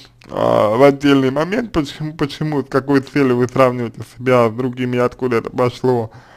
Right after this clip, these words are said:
И тогда вам ещё один вопрос, почему четыре года вы работаете? То есть девятнадцать лет вы работаете, а не учитесь нигде.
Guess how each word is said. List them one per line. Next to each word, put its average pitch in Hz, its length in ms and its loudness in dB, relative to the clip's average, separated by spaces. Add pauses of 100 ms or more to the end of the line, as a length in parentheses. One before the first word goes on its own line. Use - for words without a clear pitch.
(180)
И 208 120 0
тогда 196 240 6
вам 170 220 0
ещё 135 240 -2
один 160 160 -6
вопрос, 156 420 2
почему 175 360 -8
четыре 156 340 -6
года 180 260 0
вы 147 120 2
работаете? 131 680 0 (360)
То 127 120 0
есть 117 120 -2
девятнадцать 160 480 -2
лет 175 200 -2
вы 139 100 0
работаете, 143 520 0
а 131 40 0
не 135 100 -2
учитесь 139 480 -6
нигде. - 360 -8